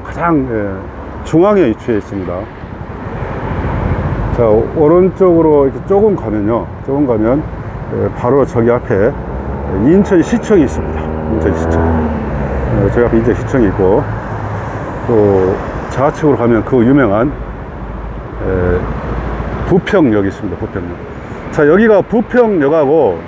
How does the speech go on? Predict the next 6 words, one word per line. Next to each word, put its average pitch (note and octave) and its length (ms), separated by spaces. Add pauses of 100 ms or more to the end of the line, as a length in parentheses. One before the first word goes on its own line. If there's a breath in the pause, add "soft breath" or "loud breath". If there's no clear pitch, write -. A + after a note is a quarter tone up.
(400)
어, G#2 180
인천시청하고, D#3+ 1000 (580)
에, G#2 480
건너가는 G3 520
곳이에요. G#2 240
건너가는. F#2+ 380